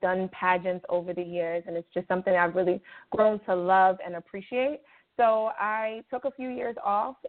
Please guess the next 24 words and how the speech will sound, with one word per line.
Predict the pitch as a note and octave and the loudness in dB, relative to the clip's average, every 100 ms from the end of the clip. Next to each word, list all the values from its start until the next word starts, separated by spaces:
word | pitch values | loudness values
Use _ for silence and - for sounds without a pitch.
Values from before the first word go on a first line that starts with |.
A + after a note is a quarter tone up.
| G3 | -4
and | G3 G3 G3 F#3+ - F3 | -2 0 -2 -4 -8 -2
then | G3+ G3+ G3 | 0 2 4
last | F#3+ G#3+ - | 4 2 -2
year | - G#3 G#3 G3+ | 0 4 6 6
I | F3+ | 4
discovered | F#3 F3 F#3 _ F#3+ F#3+ F#3+ F#3 | 4 2 -4 _ 0 4 4 2
the | |
Miss | F3+ F#3 | 0 0
Nigeria | F3+ F3+ F3+ F3+ | 0 2 4 6
U | F#3 | 4
S | F#3 | 4
A | F3+ | 2
organization. | - F3+ F3+ F3+ A3 A3 A3+ A3 A3 - - F3+ | 4 2 2 2 2 2 2 2 0 -12 -10 2
I | F#3+ | 4
did | A3 | 6
a | A3+ | 6
lot | G#3+ G3 | 6 4
of | F#3+ | 2
research | G#3 - G#3+ G3+ | -2 -2 -4 -2
and | G3 F#3+ | -6 -4
saw | F#3+ F#3 F#3 | 4 6 6
that | F3+ E3 | 2 2
it | F#3 | 0
really | E3 F#3+ F#3+ | 0 -2 -4